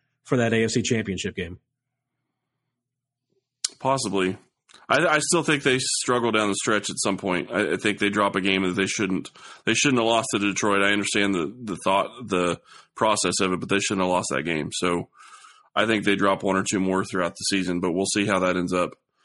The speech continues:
Speaker 2: Um, one of the other interesting things, and Ryan, I'm curious if you've heard any more about this, is it sounds like Denver is looking at shopping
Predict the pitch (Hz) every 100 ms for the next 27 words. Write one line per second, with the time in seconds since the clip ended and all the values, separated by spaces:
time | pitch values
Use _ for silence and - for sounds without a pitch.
0 | _ _ _ _ _ 78 90 85 73 -
1 | _ _ _ 104 98 123 127 131 120 117
2 | 117 113 110 - 110 101 104 101 95 101
3 | 104 101 101 - - 104 98 98 110 95
4 | 107 101 98 98 98 95 95 92 95 -
5 | 92 87 92 - 95 - 107 104 110 98
6 | - _ 110 98 110 110 98 95 101 101
7 | 101 87 - 107 101 104 92 95